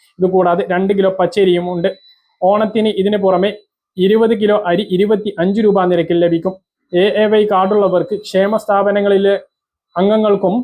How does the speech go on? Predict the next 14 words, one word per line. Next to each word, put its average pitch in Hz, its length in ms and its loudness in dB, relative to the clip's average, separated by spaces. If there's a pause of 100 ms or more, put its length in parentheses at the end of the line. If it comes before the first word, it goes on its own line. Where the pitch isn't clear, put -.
(220)
തുണിസഞ്ചി 208 680 0
അടക്കം 180 400 -2
പതിനഞ്ച് 208 540 0
ഇനങ്ങൾ 196 280 0
അടങ്ങിയിട്ടുള്ള 190 640 0 (320)
സൗജന്യ 208 580 0
ഭക്ഷ്യക്കിറ്റ് 175 760 -2 (320)
വിതരണം 170 340 0
ചെയ്യും. 170 300 2 (300)
ആറ് 175 280 2
ലക്ഷത്തിലധികം 185 760 -2
ഓണക്കിറ്റുകളാണ് 185 800 0 (100)
ഇങ്ങനെ 185 320 0
നൽകുന്നത്. 170 520 0